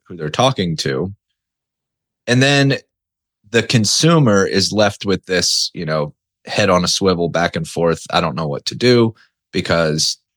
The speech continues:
there's t-, these two different coaches and I think that they both have value and I don't know who to believe." It's the same thing in nutrition, right? Like, it doesn't take very much time for somebody to get confused over, you know, fasting versus not fasting, or,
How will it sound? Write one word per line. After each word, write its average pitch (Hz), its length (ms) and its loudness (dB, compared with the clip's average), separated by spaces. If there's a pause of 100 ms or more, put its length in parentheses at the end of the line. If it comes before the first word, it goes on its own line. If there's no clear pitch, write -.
(260)
there's 76 260 -6
t-, - 140 -12 (180)
these 82 260 -4
two - 220 0
different 87 400 -4
coaches 113 540 2
and 73 120 -4
I 73 260 -6 (680)
think 95 260 -2
that 90 120 -6
they 76 140 -4
both 92 260 2
have 78 220 -4
value 113 480 2
and 78 260 -6
I 85 100 -4
don't 87 140 -2
know 80 160 -2
who 87 100 0
to 80 80 -2
believe." 110 460 4 (220)
It's 110 140 2
the 123 60 2
same 127 300 4
thing 117 200 2
in 101 100 0
nutrition, 95 760 0
right? 87 220 2
Like, 82 240 -2 (100)
it 87 120 -4
doesn't 95 260 0
take 90 240 -2 (640)
very 101 200 4
much 92 260 0
time 101 340 -2
for 87 200 -4
somebody 87 420 0
to 82 80 -2
get 80 200 -4
confused 90 600 -2
over, 78 520 0 (380)
you 85 100 -14
know, 80 120 -6
fasting 101 580 0
versus 85 380 -2
not 123 260 0
fasting, 87 560 0
or, 78 260 0